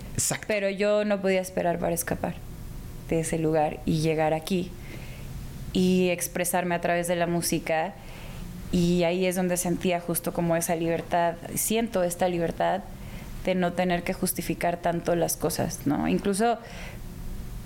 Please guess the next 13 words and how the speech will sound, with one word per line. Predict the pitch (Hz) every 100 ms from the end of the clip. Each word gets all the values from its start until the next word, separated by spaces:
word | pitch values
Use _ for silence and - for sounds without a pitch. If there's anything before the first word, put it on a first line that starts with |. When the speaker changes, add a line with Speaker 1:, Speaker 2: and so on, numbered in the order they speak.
| - -
Speaker 2:
cuando | - 156 151
estoy | - 175
componiendo | 185 175 180 185 175 175 175 180 180 -
o | 165
cuando | 151 151
estoy | - 170
produciendo | 185 170 165 175 160 156
o | 156 156
cuando | 156 160
estoy | - 220
en | 247
un | 196
escenario, | 175 165 160 170 180